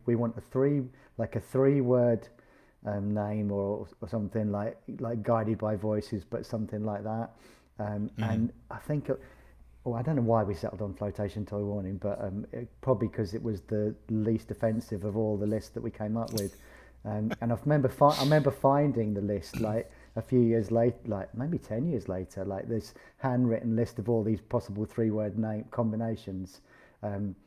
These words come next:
Speaker 1: there was a two-word name that was, was put forward by, um, by Nanish, which was Sheriff Jelly.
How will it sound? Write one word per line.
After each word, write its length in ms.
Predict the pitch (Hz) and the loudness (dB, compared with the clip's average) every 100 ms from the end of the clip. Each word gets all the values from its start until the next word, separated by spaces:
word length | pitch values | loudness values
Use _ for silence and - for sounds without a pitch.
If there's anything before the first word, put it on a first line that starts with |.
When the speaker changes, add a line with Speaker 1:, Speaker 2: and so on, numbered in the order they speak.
| _ | _
Speaker 1:
there 100 | - 117 | -4 2
was 100 | 120 | 2
a 40 | |
two-word 540 | 120 156 151 123 113 | 4 4 6 6 4
name 240 | 107 104 98 | 2 -2 -2
that 180 | 95 - | -6 -4
was, 260 | 117 98 - - - _ - | -2 -2 -8 -20 -20 _ -2
was 140 | 120 | 0
put 240 | - 123 | 2 -2
forward 260 | - 110 104 | 0 -2 0
by, 280 | 117 107 104 - - - | 0 0 -4 -8 -20 -10
um, 400 | 107 107 107 104 | -6 -2 -2 -2
by 140 | - 113 | -2 -2
Nanish, 400 | 110 110 104 - | 0 -2 -4 -6
which 160 | 120 | -8
was 220 | 113 104 - - | -4 -6 -8 -6
Sheriff 440 | - 117 107 - | 2 2 2 -2
Jelly. 400 | 127 113 101 98 | 0 0 0 -4